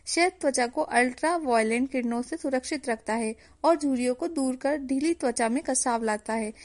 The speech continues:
आइए जानते हैं इसे कैसे बनाएं। एक चौथाई कप गुलाब जल, एक चौथाई कप ग्ली-, ग्रीसलिन,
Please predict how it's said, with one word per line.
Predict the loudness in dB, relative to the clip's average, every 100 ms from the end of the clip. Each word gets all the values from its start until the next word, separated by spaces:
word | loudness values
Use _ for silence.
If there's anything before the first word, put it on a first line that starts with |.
| -18 2
आइए | 4 6 2
जानते | -2 -2 -2
हैं | -2
इसे | -2
कैसे | 0 0 0 -2
बनाएं। | -2 -2 -4 -6 -14 -20 0
एक | 2 2 0
चौथाई | 0 0 0
कप | -2 -2
गुलाब | 0 2 2 0
जल, | -2 -2 -4 -2
एक | -2 -2
चौथाई | -4 -2 -4
कप | -4 -6 -6 -4
ग्ली-, | -2 -4 -6 -6
ग्रीसलिन, | -2 -2 -2 -4